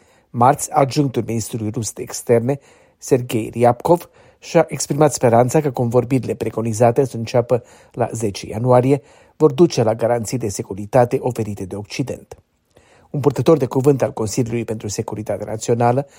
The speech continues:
a spus că administrația Biden este decisă să descurajeze comportamentul agresiv al Rusiei,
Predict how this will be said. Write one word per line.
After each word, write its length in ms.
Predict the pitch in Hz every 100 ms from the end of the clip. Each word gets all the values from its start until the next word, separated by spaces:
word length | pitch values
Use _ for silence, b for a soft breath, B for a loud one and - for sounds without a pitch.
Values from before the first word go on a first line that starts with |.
| b b b
a 60 | 147
spus 260 | - 185
că 100 | -
administrația 640 | 135 127 120 - 180 - 104
Biden 400 | 113 117 123 131
este 220 | 117 113
decisă 520 | 110 - 120 117 151 B B B
să 120 | -
descurajeze 720 | 156 - 165 143 127 156 123
comportamentul 760 | - 110 113 110 117 123 117 -
agresiv 460 | 120 113 - 101
al 120 | 101 98
Rusiei, 420 | 120 - 139